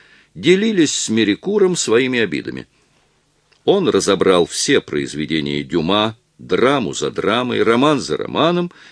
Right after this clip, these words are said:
и обнародовал имена тех, кого называл подлинными авторами: Адольфа де Левена, Анисе Буржуа, Гайарде, Жерара де Нерваля,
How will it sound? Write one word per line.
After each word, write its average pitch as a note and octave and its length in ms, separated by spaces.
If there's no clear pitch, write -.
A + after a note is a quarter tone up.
и B2 100
обнародовал C3 800
имена A2 300
тех, - 480
кого B2+ 260
называл B2 540
подлинными D#3 920
авторами: E2 640
Адольфа A#2+ 720
де G2+ 520
Левена, B2 600
Анисе C#3+ 500
Буржуа, G#2 680
Гайарде, B2+ 840
Жерара C#3+ 640
де G2 300
Нерваля, G2 720